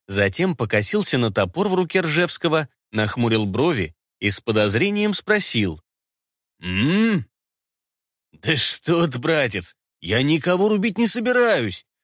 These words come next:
принялся объяснять поручик. «Я этим топором выламывал доски в вашем заборе, чтоб сюда проникнуть. Вот всё. Надо было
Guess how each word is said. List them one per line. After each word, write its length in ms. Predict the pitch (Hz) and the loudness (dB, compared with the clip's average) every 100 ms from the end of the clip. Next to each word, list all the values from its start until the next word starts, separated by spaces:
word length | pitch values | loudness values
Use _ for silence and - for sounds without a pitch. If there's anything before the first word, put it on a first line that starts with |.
| _ - | _ -4
принялся 520 | 123 127 123 - 131 | 0 0 2 2 2
объяснять 480 | 123 131 143 127 - | 2 0 0 -2 0
поручик. 480 | 147 127 107 82 - _ _ _ _ - | 0 0 -2 -4 -8 _ _ _ _ -6
«Я 320 | 127 160 147 | -2 -2 0
этим 300 | 175 180 185 | 0 0 0
топором 500 | 151 175 208 226 110 - _ - | -2 0 2 2 -2 -10 _ -10
выламывал 600 | 110 165 190 185 190 202 | -2 0 0 0 0 0
доски 460 | 143 214 143 - | 0 0 0 0
в 80 | 139 | 0
вашем 320 | 156 147 143 | 0 0 0
заборе, 340 | 123 180 196 151 | 0 0 2 0
чтоб 240 | - 143 | 0 0
сюда 380 | - 185 196 175 | 0 2 2 0
проникнуть. 600 | 147 165 160 - 95 - _ _ | 0 0 -2 -4 -8 -10 _ _
Вот 180 | 107 151 | 0 2
всё. 400 | 107 - 165 151 - _ _ _ | 2 2 2 0 -4 _ _ _
Надо 280 | 101 135 147 | -2 -2 0
было 260 | 139 180 | 2 2